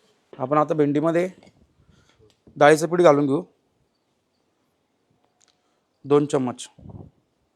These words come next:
तांदळाचं पीठ घेतलेलं आहे मी इथं, तुम्ही कॉर्नफ्लॉवर पण वापरू शकता. तांदळाचं पीठ आणि भेंडी अशी कुरकुरीत होऊन जाते, त्यामुळे तांदळाचं पीठ वापरलं जातं. अर्धा चम्मच मैदा, चवीनुसार मीठ,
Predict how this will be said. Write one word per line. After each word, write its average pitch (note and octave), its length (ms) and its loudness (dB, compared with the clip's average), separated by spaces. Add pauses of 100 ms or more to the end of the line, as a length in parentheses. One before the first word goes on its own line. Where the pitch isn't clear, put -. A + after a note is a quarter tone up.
(560)
तांदळाचं D#3 400 2
पीठ D#3 100 -4
घेतलेलं C#3+ 360 0
आहे C#3 80 0
मी C3 80 -4
इथं, D#3+ 180 -10 (240)
तुम्ही C#3 160 -8
कॉर्नफ्लॉवर D#3 400 2
पण E3 140 -6
वापरू D3+ 240 0
शकता. C#3+ 300 -4
तांदळाचं D#3 460 2
पीठ E3 180 -8
आणि F3 240 -2 (540)
भेंडी D3 280 0
अशी D#3+ 180 0
कुरकुरीत D3+ 440 -4
होऊन B2 140 -4
जाते, A#2 240 -6 (380)
त्यामुळे C#3+ 300 0
तांदळाचं C#3 360 -2
पीठ C3 140 -10
वापरलं B2 300 -4
जातं. A#2+ 220 -6 (420)
अर्धा C#3 180 -2
चम्मच C#3 460 -8
मैदा, C3+ 360 -6
चवीनुसार C#3 480 -6
मीठ, C3+ 200 -6